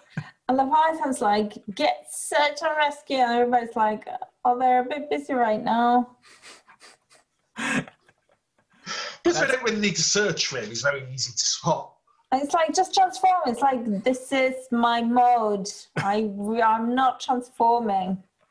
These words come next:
Speaker 3: There's this, there's this interesting kind of dynamic with, like, the bigger guys, where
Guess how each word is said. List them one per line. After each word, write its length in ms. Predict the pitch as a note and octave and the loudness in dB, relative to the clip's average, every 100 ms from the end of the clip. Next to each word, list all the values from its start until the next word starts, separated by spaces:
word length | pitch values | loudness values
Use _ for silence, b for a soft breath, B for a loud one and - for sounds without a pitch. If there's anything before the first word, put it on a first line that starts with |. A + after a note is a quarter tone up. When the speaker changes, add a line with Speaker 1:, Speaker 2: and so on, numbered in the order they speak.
| _ b b b b b b b b | _ b b b b b b b b
Speaker 3:
There's 140 | C4 | -2
this, 180 | D4+ - | 0 -2
there's 180 | B3 B3+ | 0 0
this 120 | A#3+ C#4 | 2 0
interesting 560 | D4 C#4+ B3+ B3+ A#3+ | 0 0 0 -2 -2
kind 200 | A3+ A#3 | 0 0
of 120 | A3 | 0
dynamic 520 | G3+ A3 A#3 A#3+ G#3 D#3+ | 0 2 2 2 0 0
with, 120 | D#3 | -2
like, 160 | D#3+ E3 | -2 0
the 80 | |
bigger 420 | D#3 F#3 F#3 E3+ D3 | 0 0 0 0 0
guys, 800 | B2+ A2+ A2 A2 A#2+ A#2+ - - b b b b _ | 0 -2 -4 -6 -6 -6 -6 -10 b b b b _
where 840 | C#3+ C#3 C#3 C#3 C#3 C3+ C3+ C3+ | 0 2 2 2 0 -2 -2 -4